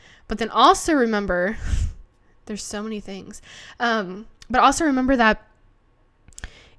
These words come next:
if you're consuming M S G products, they're generally unhealthy. So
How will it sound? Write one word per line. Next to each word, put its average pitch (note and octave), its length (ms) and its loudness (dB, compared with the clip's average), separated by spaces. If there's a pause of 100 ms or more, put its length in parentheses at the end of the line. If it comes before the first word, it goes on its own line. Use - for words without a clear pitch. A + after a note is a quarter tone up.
if B3+ 240 2
you're B3 140 2
consuming A#3 1040 -4 (720)
M A3+ 120 -2
S A#3+ 120 -4
G A3 140 -4
products, G#3+ 420 0
they're G#3+ 160 -4
generally G#3+ 540 -6
unhealthy. G3 720 -10 (800)
So - 500 2